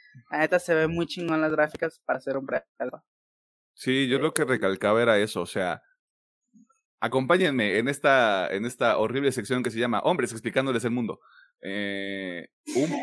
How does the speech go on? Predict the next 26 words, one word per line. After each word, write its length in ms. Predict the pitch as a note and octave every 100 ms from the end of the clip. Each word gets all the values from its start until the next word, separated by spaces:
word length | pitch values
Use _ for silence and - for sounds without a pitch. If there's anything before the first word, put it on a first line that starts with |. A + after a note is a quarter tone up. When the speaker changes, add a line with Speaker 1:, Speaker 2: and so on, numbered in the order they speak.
| - - _
Speaker 2:
pre-alfa 760 | D#3 D3+ D#3 E3+ F3 - A2+ A2+
es 300 | A2+ C#3 - -
literalmente 920 | A#2 A#2+ B2 A#2+ A#2 C#3 C#3+ C#3 D3+
la 220 | C3+ A2+ -
primera 520 | B2 A#2+ B2 C#3 E3+
etapa 460 | F3+ - C#3 - F3
de 120 | D#3
desarrollo 480 | A#2+ G#2+ G#2 G#2+ C#3+
de 60 | C#3
un 60 |
juego, 240 | B2+ C#3+ D#3
o 60 |
sea, 200 | B2 G#2+
es, 180 | B2+ D3 -
Speaker 1:
Ujú. 400 | F3+ E3+ F3+ E3 - _
Speaker 2:
son 180 | D#3 E3
los 260 | G3 G3+ - _
cero 380 | - - F3 G3+
a 60 | G3
seis 280 | F3+ F#3
meses 480 | D3 D3+ F3 E3 C3
de 60 | C3
un 100 | C3+
juego, 440 | - B2+ A#2+ - _
o 160 | G#2
sea, 640 | G#2 D#3 G2+ G2 F#2+ F#2